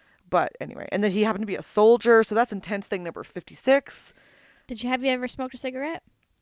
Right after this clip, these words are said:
Speaker 1: Have I?
Speaker 2: Yeah.
Speaker 1: Yes.
Speaker 2: When? When was your first time?
Speaker 1: I don't remember the first one, honestly, but I do <laughs> remember in, in second year university, I was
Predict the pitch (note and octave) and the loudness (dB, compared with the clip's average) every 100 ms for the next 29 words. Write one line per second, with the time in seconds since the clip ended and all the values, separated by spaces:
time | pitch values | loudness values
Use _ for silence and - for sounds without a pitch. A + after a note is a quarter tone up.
0 | _ - - F3+ E3+ A#3 - D4 C#4+ G#3+ | _ -12 -2 4 8 8 8 0 -6 -8
1 | - F3+ C#3+ - - - _ _ _ _ | -8 -4 -4 -6 -18 -20 _ _ _ _
2 | _ _ A#3 A3+ G#3+ A3 _ A3+ A#3+ B3 | _ _ -8 -8 -10 -16 _ -8 -6 -4
3 | A#3 A3+ - A#3+ G#3 G3 - _ G#3+ G#3+ | -6 -8 -10 -10 -10 -12 -16 _ 0 4
4 | B3 C4 F#4 G4 - F#3+ D#3 - A#3 B3 | 4 4 0 0 -2 -2 -2 -2 0 0
5 | B3 C#4 D4+ C#4+ A3+ G#3 G3+ G#3 A3+ - | 0 -2 -4 0 4 2 2 -2 -2 -4
6 | - - A#3 F#3+ F#3+ - F#3 F3 - E3+ | -10 -6 -6 -6 -10 -10 -12 -8 -6 -6
7 | F#3+ F#3 F3 E3+ E3 B2 D#3 - F3 F#3+ | -6 -8 -8 -8 -8 -8 -8 -10 -10 -10
8 | - - - - - E3+ E3+ D#3+ | -14 -20 -20 -18 -2 0 2 -2